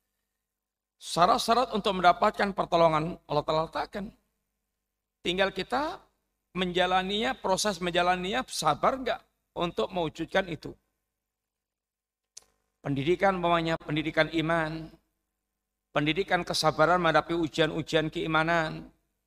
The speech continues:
Kalau ini semuanya berhasil dia hadapi,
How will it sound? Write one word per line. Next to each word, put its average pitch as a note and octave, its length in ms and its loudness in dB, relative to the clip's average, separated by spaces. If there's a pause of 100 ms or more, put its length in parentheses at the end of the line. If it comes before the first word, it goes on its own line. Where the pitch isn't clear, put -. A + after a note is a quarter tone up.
(760)
Kalau A3+ 240 0
ini B3+ 160 -4
semuanya A3 400 0
berhasil E3 560 2
dia D3 240 0
hadapi, C#3+ 560 -2